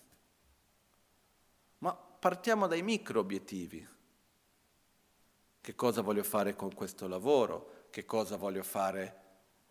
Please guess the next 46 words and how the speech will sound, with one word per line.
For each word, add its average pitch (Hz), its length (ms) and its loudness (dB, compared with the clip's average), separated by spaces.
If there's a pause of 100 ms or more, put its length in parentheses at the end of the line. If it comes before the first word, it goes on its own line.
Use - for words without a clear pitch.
(200)
al 98 220 0
mattino? 101 680 -4 (520)
Co-, - 160 -4
a 110 140 6
che - 180 0
ora 110 180 6
mi 110 140 -2
voglio 101 280 2
svegliare 113 580 2
e 107 40 0
voglio 104 280 -4
fare 101 320 -4
la 98 120 -6
mia 104 160 -6
pratica 107 480 -6
di 101 120 -8
meditazione, 104 880 4
piuttosto 131 680 -2
che 123 200 -2
che 123 180 -2
tipo 127 320 -4
di 110 100 -2
rapporto 117 520 2
voglio 107 240 0
avere 107 300 2
con 98 160 -8
quella 95 260 -2
persona. 98 680 -4 (1300)
Fino 226 260 0
ad 180 100 4
arrivare 185 400 6
all'obiettivo 151 640 4
di 147 120 -2
io 170 180 0
cosa 139 260 -2
voglio 120 240 0
fare 117 260 2
in 107 100 -6
questa 104 320 -4
vita, 139 300 -6
come 147 380 0
voglio 107 300 0
vivere 101 420 -2
la 95 120 0
mia 90 180 -8
vita 143 440 -10